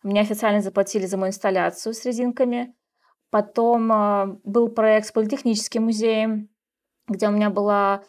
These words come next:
работа не с резинками, это была инсталляция, но, тем не менее, инсталляция с, по сути, со скотчем, за которые тоже мне заплатили. Это были какие-то единичные проекты, и опять же, даже не живопись, да, это были именно инсталляции, но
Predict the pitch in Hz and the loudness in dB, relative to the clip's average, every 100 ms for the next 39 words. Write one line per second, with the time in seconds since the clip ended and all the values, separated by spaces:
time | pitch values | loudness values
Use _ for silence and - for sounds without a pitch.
0 | _ 214 208 233 226 208 202 196 - 214 | _ 0 4 2 4 2 4 2 0 -2
1 | 220 226 349 - 254 233 208 208 220 214 | -2 -2 -4 -2 0 2 0 2 2 2
2 | 214 208 262 339 - 214 208 220 214 226 | 0 0 2 0 -2 -4 -2 -2 -2 -2
3 | 220 190 190 185 185 - 214 214 202 226 | 0 0 0 -2 -4 -6 -6 0 4 4
4 | 254 - 214 202 196 202 - 202 196 190 | 2 2 4 6 4 0 -4 0 2 0
5 | 185 208 277 269 214 214 208 170 - 123 | -4 -4 -4 -2 -2 0 2 0 0 -10
6 | - - _ _ - 208 220 262 262 262 | -12 -18 _ _ -6 -2 2 4 6 4
7 | 233 196 185 202 196 - 170 226 277 208 | 4 2 2 0 0 -2 -2 -2 -2 -2
8 | 220 220 233 233 226 226 220 240 240 214 | 0 2 2 0 -2 -2 0 2 0 -2
9 | 208 208 214 359 - - 277 - _ _ | -2 2 4 2 2 0 0 -2 _ _
10 | _ 214 214 220 196 196 220 190 196 190 | _ 0 4 4 4 4 4 2 0 2
11 | 196 175 180 226 - 196 190 190 196 190 | 2 2 0 -6 -2 -2 0 -2 -2 -2
12 | 190 196 202 202 180 175 - 196 190 190 | -4 -4 0 2 4 0 -4 -6 -2 0
13 | 185 - - | -2 -2 -8